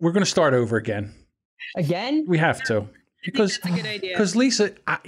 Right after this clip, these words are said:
Speaker 1: you, you, you know what it is? Do you ever hear about breaking down the fourth wall?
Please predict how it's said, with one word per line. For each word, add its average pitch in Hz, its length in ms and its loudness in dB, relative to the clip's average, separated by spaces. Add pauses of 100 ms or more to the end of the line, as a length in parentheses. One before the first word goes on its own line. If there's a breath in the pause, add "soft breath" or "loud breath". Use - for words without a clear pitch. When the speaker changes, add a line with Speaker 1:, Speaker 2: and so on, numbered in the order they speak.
(120)
Speaker 1:
you, 175 300 -4
you, 190 240 0
you 185 120 0
know 233 100 4
what 233 120 2
it 202 120 0
is? 196 140 2
Do 214 80 0
you 233 40 2
ever 254 80 0
hear 247 140 2
about 185 280 0
breaking 135 360 0
down 131 260 4
the 117 80 -2
fourth 117 360 -4
wall? 107 440 2